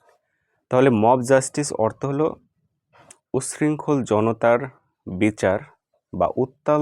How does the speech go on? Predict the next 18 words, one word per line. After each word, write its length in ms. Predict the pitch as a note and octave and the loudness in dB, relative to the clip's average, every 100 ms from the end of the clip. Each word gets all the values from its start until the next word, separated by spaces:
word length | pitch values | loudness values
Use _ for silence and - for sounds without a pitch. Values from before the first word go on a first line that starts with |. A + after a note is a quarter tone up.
| C3 | 0
জনতার 480 | G2+ G2+ G2 G2+ F#2+ | 0 0 -2 -4 -4
বিচার। 440 | - F2 - B1 - _ _ - _ _ _ _ _ _ _ _ _ _ _ - - - - - | -6 -8 -6 -8 -10 _ _ -20 _ _ _ _ _ _ _ _ _ _ _ -20 -20 -20 -20 -4
তো 80 | A#2 | 0
মব 280 | G#2 A#2 D3+ | 2 2 2
জাস্টিসটা 1800 | D3+ D#3+ - E3 D3+ - - - - _ _ _ _ _ _ - B2 G2 C3+ - - _ _ _ _ - F#2+ - | 2 0 0 0 0 -2 -8 -10 -18 _ _ _ _ _ _ -4 0 0 -2 -8 -20 _ _ _ _ -12 -12 -2
যখন 200 | A#2 B2+ | 0 0
সংগঠিত 540 | C3 - A2 C3+ D3 D3 | -2 -2 -2 0 -2 -2
হয়, 300 | F#2+ F#2 G#2+ | -4 -2 -2
তখন 300 | - A2+ C#3+ | -4 -6 -6
কিন্তু 300 | C#3+ C#3 B2 F2+ | -6 -8 -8 -4
দেশের 320 | G#2 G2 A2 | -4 -2 -2
মানুষের 540 | F2+ F#2+ G2+ - G#2+ - _ _ _ _ _ _ _ - | 0 0 0 -2 -4 -4 _ _ _ _ _ _ _ -2
আইনের 400 | G2 B2+ D3+ D#3 | 0 2 0 -2
প্রতি 220 | D3 A#2 | -6 -6
কোনো 180 | A2 A2+ - | -4 -4 0
আস্থা 420 | F#2+ G2+ - B2 | 0 0 -4 -6
থাকে 300 | - F#2+ F2+ | -4 -6 -4
না, 120 | F#2 | -4